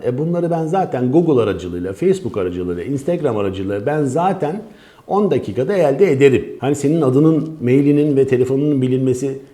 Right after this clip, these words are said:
seni niye bu kadar kuşkuya düşürüyor?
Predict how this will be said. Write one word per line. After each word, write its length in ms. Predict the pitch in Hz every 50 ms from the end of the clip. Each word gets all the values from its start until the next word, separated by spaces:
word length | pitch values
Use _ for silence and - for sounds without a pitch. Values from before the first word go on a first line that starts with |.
| - _
seni 320 | - - - 151 170 147 127
niye 220 | 143 190 240 233
bu 60 | 202
kadar 440 | - 165 139 123 110 - - - -
kuşkuya 520 | - - 120 - - - 117 117 107 101 95 - - - - - - _ _ _ - 107
düşürüyor? 380 | 107 104 - 120 101 92 90